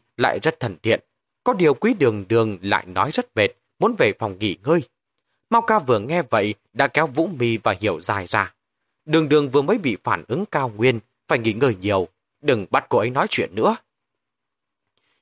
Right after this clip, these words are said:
Quý Đường Đường bây giờ cảm kích nhìn Mao Ca một cái. Mới vừa đi được nửa cầu thang, tiếng bước chân đã vọng xuống từ trên lầu. Nhạc Phong và Miêu Miêu đang cùng nhau đi xuống. Quý Đường Đường không hề ngẩng đầu lên,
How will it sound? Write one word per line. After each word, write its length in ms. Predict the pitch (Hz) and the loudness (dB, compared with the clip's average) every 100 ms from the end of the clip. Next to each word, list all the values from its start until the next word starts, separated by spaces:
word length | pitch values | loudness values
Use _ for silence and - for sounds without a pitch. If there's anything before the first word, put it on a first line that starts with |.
| _ | _
Quý 120 | 247 | 2
Đường 220 | 196 135 | 4 2
Đường 220 | 117 120 127 | 4 2 2
bây 120 | 226 | 2
giờ 140 | 127 101 - | 2 0 0
cảm 300 | 107 85 92 | -2 -2 -2
kích 280 | 220 - | -2 -2
nhìn 280 | 110 113 104 127 | 0 2 0 0
Mao 120 | 196 | -2
Ca 160 | - 180 | 0 -4
một 220 | 104 - | -4 -6
cái. 260 | 120 131 240 - _ _ _ _ - | -6 -6 -10 -14 _ _ _ _ -4
Mới 180 | 147 208 | 0 0
vừa 160 | 107 | -2
đi 140 | 90 110 | -2 -2
được 280 | 98 - | -2 -4
nửa 200 | 107 98 76 | -4 -4 -2
cầu 220 | 107 80 - | -4 -4 -6
thang, 240 | - 131 120 _ _ _ - | -10 -10 -12 _ _ _ -2
tiếng 260 | 123 170 - | 0 0 -2
bước 220 | 185 240 | -2 -2
chân 260 | - 101 92 _ | -4 -8 -8 _
đã 160 | - 147 | -2 -2
vọng 240 | 135 107 | 0 -4
xuống 280 | 107 123 156 247 | -4 -4 -4 -2
từ 140 | 113 98 | -4 -2
trên 160 | 202 156 | -4 -2
lầu. 180 | 98 82 - _ _ _ _ | -2 -2 -8 _ _ _ _
Nhạc 180 | 156 147 | -4 -2
Phong 220 | - 226 196 | 0 0 0
và 160 | 107 85 95 | -2 -2 -2
Miêu 160 | 156 | -4
Miêu 280 | 185 165 202 - _ | -2 0 0 -2 _
đang 220 | 117 113 101 | -4 -4 -6
cùng 220 | - 85 73 | -8 -8 -4
nhau 180 | 92 82 | -4 -4
đi 160 | 95 76 | -8 -8
xuống. 280 | - 107 190 _ _ _ _ _ | -8 -8 -8 _ _ _ _ _
Quý 120 | - 233 | 0 2
Đường 180 | 156 | 4
Đường 180 | 117 120 | 4 2
không 200 | 120 220 | 2 -2
hề 180 | 139 110 | 0 -2
ngẩng 360 | 92 101 82 87 | -2 -4 -4 -4
đầu 200 | 98 - | -6 -4
lên, 180 | 151 | -6